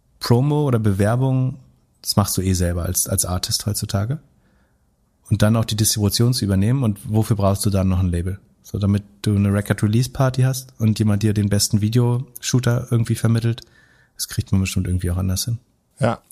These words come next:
Speaker 2: und was ich spannend fand, war, die Präsidentin Lauren von United Master, die war zwei Jahre Head of Digital von Beyoncé. Also die hat irgendwie die ganzen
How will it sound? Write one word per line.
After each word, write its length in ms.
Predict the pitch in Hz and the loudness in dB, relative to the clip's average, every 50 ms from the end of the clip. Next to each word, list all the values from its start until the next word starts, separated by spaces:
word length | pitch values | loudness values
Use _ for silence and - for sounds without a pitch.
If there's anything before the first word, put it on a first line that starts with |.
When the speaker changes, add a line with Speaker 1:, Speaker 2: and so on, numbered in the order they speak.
| _ | _
Speaker 2:
und 240 | - 143 147 151 - - | 2 2 2 2 0 0
was 220 | 156 151 147 - | 0 2 2 2
ich 160 | 143 175 - | 0 -2 -2
spannend 380 | - - - 170 165 175 170 - | -2 -2 0 0 2 2 0 0
fand, 300 | - 160 147 147 143 135 | 0 0 0 0 -2 0
war, 340 | 139 143 147 139 120 - _ | 0 0 0 0 -2 -6 _
die 420 | - 117 120 120 123 123 117 107 104 - _ - | -12 -4 -2 0 0 0 0 -4 -6 -10 _ -8
Präsidentin 1080 | - - 127 123 127 117 117 - 147 180 208 185 - 123 120 127 143 170 208 214 - - - | -2 -2 0 0 0 0 0 2 2 2 2 0 -2 -2 0 0 0 -2 -2 -4 -6 -6 -2
Lauren 920 | 127 113 113 127 147 165 165 123 110 107 110 123 147 175 208 - - - _ _ _ _ _ _ _ _ _ - | 0 2 2 2 2 2 2 0 0 0 -2 -2 -2 -2 -4 -4 -8 -10 _ _ _ _ _ _ _ _ _ -14
von 460 | - - - 120 117 120 123 - - _ - | -10 -4 -2 -2 0 0 -2 -4 -6 _ -4
United 520 | 120 120 117 113 107 101 107 - 117 - | -2 0 0 2 0 0 -2 -2 -4 -2
Master, 720 | 113 107 107 107 - - - 110 113 127 143 160 170 - - | -2 -2 0 -2 -2 -2 -2 -2 -2 -2 -2 -4 -6 -8 -10
die 320 | - 117 - 139 143 135 135 | -14 -12 -6 -6 -4 -2 0
war 200 | 139 143 143 - | 0 -2 0 -4
zwei 280 | - - 131 127 143 | -4 -2 -2 -2 0
Jahre 600 | 151 143 139 139 143 143 143 139 139 139 139 - - | 0 0 0 0 -2 -2 -2 -2 -2 -2 -2 -2 -4
Head 280 | 101 - 139 151 185 - | -4 -2 -2 -2 -2 -2
of 200 | 147 123 - - | -4 -4 -4 -2
Digital 720 | - 135 160 - - - - - 120 120 120 117 139 147 | 0 0 0 0 -4 -8 -6 -4 -2 -2 0 0 -2 -2
von 260 | - - 123 117 117 | -2 -2 -2 -2 0
Beyoncé. 680 | 120 117 120 123 131 135 131 - - - 98 98 - - | -2 -2 0 0 0 -2 -2 -4 -6 -6 -6 -6 -6 -6
Also 220 | 113 110 117 117 | -6 -6 -4 -4
die 200 | 110 127 127 120 | -4 -4 -2 -2
hat 180 | 127 127 123 - | -2 -2 -4 -4
irgendwie 360 | - 123 127 131 - - 120 | -4 -4 -4 -4 -4 -4 -4
die 120 | 120 117 | -4 -4
ganzen 560 | 110 123 123 131 - - - 127 123 120 117 | -2 -2 -2 -2 -4 -2 -2 0 0 0 -2